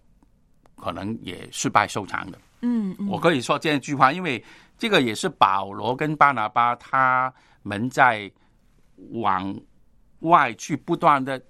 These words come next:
Speaker 1: 传福音的同时呢，他们没有忘记贫穷人的需要哦。
Speaker 2: 嗯。
Speaker 1: 如果我们说今天差传跟社会的关怀、跟社会的救治没关，诶，你通过不到新约的圣经，因为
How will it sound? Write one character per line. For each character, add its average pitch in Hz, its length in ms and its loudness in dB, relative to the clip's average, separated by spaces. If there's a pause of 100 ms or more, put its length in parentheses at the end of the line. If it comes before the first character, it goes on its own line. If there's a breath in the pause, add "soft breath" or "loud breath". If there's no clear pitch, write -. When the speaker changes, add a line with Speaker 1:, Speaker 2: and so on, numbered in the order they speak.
(100)
Speaker 1:
传 123 240 2
福 120 160 -4
音 127 80 0
的 127 100 0
同 110 240 -6
时 113 200 -8
呢， 117 120 -6 (320 soft breath)
他 151 140 0
们 135 100 2
没 123 140 0
有 113 120 0
忘 113 300 2
记 104 300 -8 (240)
贫 113 220 0
穷 107 260 -2
人 95 180 -4
的 104 80 -4
需 - 180 -6
要 87 160 0
哦。 - 180 -16 (160)
Speaker 2:
嗯。 240 260 0
Speaker 1:
如 156 100 -2
果 135 140 2
我 101 100 -2
们 113 140 -2
说 139 180 2
今 143 240 -2
天 143 160 0
差 135 200 2
传 120 260 -4 (140)
跟 147 240 -6
社 143 220 -4
会 135 220 0
的 127 120 -4
关 135 240 -2
怀、 117 320 2
跟 139 180 -6
社 131 260 -4
会 131 240 -2
的 131 320 -4 (480 soft breath)
救 135 200 2
治 135 160 0
没 107 200 0
关， 127 280 4 (180)
诶， 175 200 -4 (420)
你 110 260 -6
通 151 260 0
过 135 180 -2 (340)
不 170 100 -2
到 143 180 6
新 151 240 -6
约 127 100 2
的 117 120 -2
圣 120 220 -2
经， 123 200 -4
因 135 160 -2
为 107 160 -2